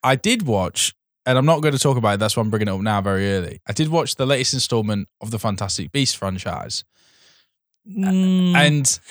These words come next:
Speaker 2: It, it
Speaker 1: Dumbledore's Secrets or whatever it's
Speaker 2: Dumble-,
Speaker 1: called.
Speaker 2: The Secrets of Albus Dumbledore.
Speaker 1: Yeah.
Speaker 2: Which is obviously famous 'cause Johnny Depp at the time was accused of, well, being an abuser. It got rid of him. Got Mads Mikkelsen, which I think is great casting.
Speaker 1: Great casting.
Speaker 2: Great casting, but maybe if you're a big Depp fan, you're gonna,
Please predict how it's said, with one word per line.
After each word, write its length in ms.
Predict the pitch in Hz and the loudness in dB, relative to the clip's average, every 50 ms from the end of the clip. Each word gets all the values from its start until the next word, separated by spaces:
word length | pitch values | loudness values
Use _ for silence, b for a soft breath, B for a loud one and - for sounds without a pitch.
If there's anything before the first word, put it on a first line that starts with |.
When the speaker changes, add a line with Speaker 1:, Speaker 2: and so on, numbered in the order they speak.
| B B B | B B B
Speaker 2:
It, 240 | 135 117 117 131 151 | -18 -14 -6 -2 -2
it 120 | 180 185 | 2 4
Speaker 1:
Dumbledore's 520 | 170 165 156 147 143 135 131 131 127 120 | 4 4 4 4 4 4 4 2 4 2
Secrets 500 | - - 147 135 120 - 110 98 87 - | 2 2 0 0 0 -2 -4 -4 -2 -2
or 40 | 107 101 | 0 0
whatever 200 | 98 98 95 92 | 0 0 0 0
it's 80 | 87 90 | 0 2
Speaker 2:
Dumble-, 160 | 92 - 92 | 2 2 2
Speaker 1:
called. 100 | 85 76 - | 0 0 0
Speaker 2:
The 40 | |
Secrets 400 | - - - 165 156 - - - - | 0 2 2 0 -2 -4 -6 -6 -6
of 120 | 123 117 - | -6 -6 -8
Albus 300 | - 135 143 135 123 - | -6 -6 -4 -4 -4 -6
Dumbledore. 560 | - - 123 117 110 98 95 90 92 92 104 123 | -6 -4 -4 -2 -2 -2 -4 -6 -6 -2 0 0
Speaker 1:
Yeah. 240 | 113 98 85 92 - - _ _ | 0 0 -2 -4 -10 -16 _ _
Speaker 2:
Which 360 | 120 127 131 127 110 - - | 0 0 2 2 2 0 -2
is 120 | 117 117 | -2 -4
obviously 220 | 131 113 110 - 110 | -4 -4 -4 -6 -4
famous 320 | - 135 120 117 110 107 | -4 -2 -2 -2 -2 -4
'cause 240 | - - 104 95 - - 107 | -4 -6 -6 -6 -6 -8 -8
Johnny 260 | 101 117 110 110 107 | -8 -6 -4 -4 -4
Depp 200 | 98 104 101 95 - | -4 -4 -6 -6 -6
at 60 | 101 | -10
the 80 | 107 101 | -12 -10
time 180 | - 113 107 104 | -6 -6 -6 -4
was 120 | 104 - | -6 -6
accused 480 | 104 - - 127 117 110 107 101 - 117 | -8 -8 -6 -4 -2 -2 -2 -2 -4 -4
of, 180 | 107 92 - B B B B B B B B _ _ _ _ - | -6 -6 -8 B B B B B B B B _ _ _ _ -20
well, 300 | 117 110 117 117 107 92 - | -20 -12 -8 -8 -8 -8 -6
being 160 | - 107 104 | -6 -4 -4
an 80 | 104 101 | -4 -4
abuser. 480 | 92 110 110 107 98 92 98 98 95 - _ _ _ _ _ | -4 -6 -6 -6 -6 -6 -6 -6 -6 -8 _ _ _ _ _
It 160 | - 107 107 | -10 -10 -4
got 160 | 104 - 151 135 | -2 -2 -2 -2
rid 80 | 127 | -2
of 80 | 120 110 | -2 -2
him. 80 | 123 | -2
Got 140 | 131 208 226 202 | 0 0 0 0
Mads 160 | 208 214 175 | 0 0 0
Mikkelsen, 300 | 208 214 - - - 123 | -2 -2 -2 -4 -4 -2
which 100 | 120 - | -2 -2
I 80 | 151 | -2
think 280 | 147 - - 139 113 107 | -2 -2 -4 -6 -6 -6
is 80 | 117 - | -6 -2
great 240 | - 147 127 110 - | 0 0 -2 0 -2
casting. 200 | 117 98 - 175 | -6 -2 2 2
Speaker 1:
Great 100 | 165 139 | 2 2
casting. 300 | 98 110 90 - - - | 0 -2 -2 -4 -6 -4
Speaker 2:
Great 180 | - 156 139 131 | -4 -4 -2 -2
casting, 260 | - 139 - - 135 | -2 -2 -2 -2 -4
but 100 | 143 147 | -4 -4
maybe 360 | 143 151 151 139 147 143 135 | -2 -2 0 0 0 0 0
if 120 | 127 - - | -2 -2 -2
you're 280 | 135 135 131 127 120 | -2 0 0 0 -2
a 60 | 110 104 _ _ _ _ _ | -4 -6 _ _ _ _ _
big 240 | - 107 98 95 - | -8 -8 -8 -8 -8
Depp 200 | - 107 - - - | -8 -8 -6 -6 -6
fan, 220 | - 104 101 104 | -4 -4 -2 -2
you're 80 | 113 110 | -2 -2
gonna, 200 | 113 107 104 | -2 -4 -4